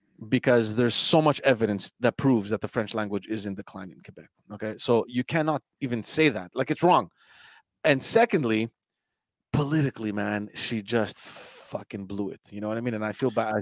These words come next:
spoke, I, I spoke to her actually over the weekend. Uh, she's going through a very difficult time right now, right? She had to come out and apologize, and then, you know, she had to step down from the committee. Uh, but,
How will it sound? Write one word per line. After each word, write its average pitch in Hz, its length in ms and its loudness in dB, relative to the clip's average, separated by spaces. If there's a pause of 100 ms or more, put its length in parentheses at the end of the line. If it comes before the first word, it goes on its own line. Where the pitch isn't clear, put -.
spoke, 139 280 0
I, 117 180 2
I 120 60 2
spoke 165 260 0
to 131 60 -2
her 113 60 2
actually 113 240 -4
over 110 120 -4
the 104 60 -4
weekend. 127 360 -2 (400)
Uh, 123 480 6
she's 135 200 -4
going 135 160 4
through 113 200 0
a 101 40 -2
very 101 460 -2 (260)
difficult 113 400 -2
time 104 240 -8
right 95 140 -8
now, 95 100 -10
right? 107 220 -4
She - 180 -4
had 113 160 0
to - 80 -14
come 107 200 -2
out 110 100 2
and 110 100 -2
apologize, 110 840 -2
and 104 160 -10
then, 101 140 -6 (340)
you 113 80 -12
know, 101 60 -6
she 107 160 -4
had 104 80 -6
to - 80 -10
step 104 260 0
down 110 180 -2
from 113 160 -10
the 104 80 -6
committee. 110 480 0 (640)
Uh, 123 320 0 (540)
but, 135 240 0